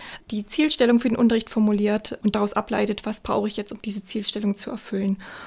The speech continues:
Und im Moment ist tatsächlich der Bedarf in dem technischen Bereich, was natürlich auch ein, ein, ein gutes Feedback ist, dass wirklich die Fachwissen-, Wissenschaft gegeben ist, dass die Methodik-didaktischen, ähm, Kompetenzen gegeben ist.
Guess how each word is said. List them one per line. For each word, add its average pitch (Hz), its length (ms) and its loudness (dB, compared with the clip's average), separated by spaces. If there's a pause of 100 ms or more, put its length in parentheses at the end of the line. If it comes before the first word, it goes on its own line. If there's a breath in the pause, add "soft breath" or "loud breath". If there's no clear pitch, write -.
(280 loud breath)
Und 226 80 2
im 214 80 6
Moment 240 440 6
ist - 340 -2
tatsächlich 277 560 4
der 233 100 4
Bedarf 233 480 4
in 240 80 6
dem 208 140 6
technischen 330 420 -2
Bereich, 262 540 0
was 254 160 2
natürlich 240 320 2
auch 233 100 -2
ein, 214 240 8
ein, 214 400 6 (320)
ein 220 140 4
gutes 233 260 2
Feedback 311 400 2
ist, - 280 0
dass 247 200 -2
wirklich 247 180 -4
die 226 100 -4
Fachwissen-, 254 640 0 (380 loud breath)
Wissenschaft 240 420 0
gegeben 226 360 2
ist, 220 280 -4
dass - 180 -6
die 220 140 0
Methodik-didaktischen, 240 1120 2
ähm, 214 200 0
Kompetenzen 226 500 0
gegeben 208 320 -2
ist. 226 260 -6